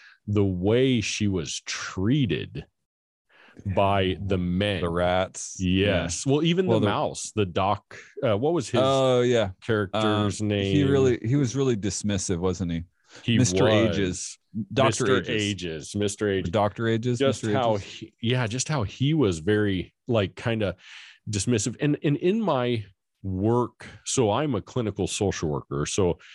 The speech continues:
Speaker 1: I do therapy, of course, clinical work, but in social work, it's pretty broad. So we do a lot of different things. So in my career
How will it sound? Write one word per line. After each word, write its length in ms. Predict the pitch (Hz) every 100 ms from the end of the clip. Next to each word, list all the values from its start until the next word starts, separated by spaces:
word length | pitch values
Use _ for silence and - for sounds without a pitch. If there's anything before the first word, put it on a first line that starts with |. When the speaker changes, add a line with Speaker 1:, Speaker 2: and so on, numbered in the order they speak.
| - - -
Speaker 1:
I 60 |
do 140 | 120 104
therapy, 420 | 92 82 78 78
of 120 | 71
course, 240 | - 78 -
clinical 380 | - 85 73 82
work, 300 | 78 80 - - - -
but 180 | 107 107
in 120 | 101
social 320 | - 143 -
work, 120 | 117 95
it's 120 | -
pretty 200 | 156 139
broad. 460 | 90 87 85 65
So 100 | - 104
we 80 |
do 140 | 87 90
a 20 |
lot 260 | 78 95 120
of 60 |
different 240 | 85 71 73
things. 200 | 78 -
So 140 | 127
in 80 | 143
my 160 | 165 170
career 480 | - 117 107 101